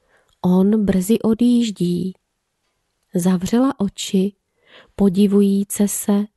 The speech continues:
proč dovolila této nemožné jiskře, aby ji najednou strávila.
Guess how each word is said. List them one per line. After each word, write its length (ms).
proč 500
dovolila 680
této 500
nemožné 760
jiskře, 760
aby 220
ji 180
najednou 760
strávila. 880